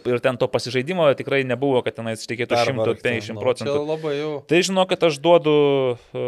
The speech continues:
Speaker 1: nulis trys, jeigu ką. Nu, gal daugiau nepraleis. Gal nesubyrės
Speaker 2: Bet, bet čia,
Speaker 1: telšiai.
Speaker 2: žinot, kaip būna,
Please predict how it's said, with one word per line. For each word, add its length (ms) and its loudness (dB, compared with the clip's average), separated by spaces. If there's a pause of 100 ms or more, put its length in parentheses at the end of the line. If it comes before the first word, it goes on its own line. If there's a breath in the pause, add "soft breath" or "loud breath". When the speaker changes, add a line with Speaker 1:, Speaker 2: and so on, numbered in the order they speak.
(140)
Speaker 1:
nulis 420 -4
trys, 380 -4
jeigu 340 -8
ką. 220 -6
Nu, 180 -10 (220)
gal 260 -12
daugiau 240 -6
nepraleis. 540 -4 (100)
Gal 260 2
nesubyrės 560 2
Speaker 2:
Bet, 120 -2
bet 80 0
čia, 40 0
Speaker 1:
telšiai. 300 -6
Speaker 2:
žinot, 240 -6
kaip 160 -4
būna, 240 -6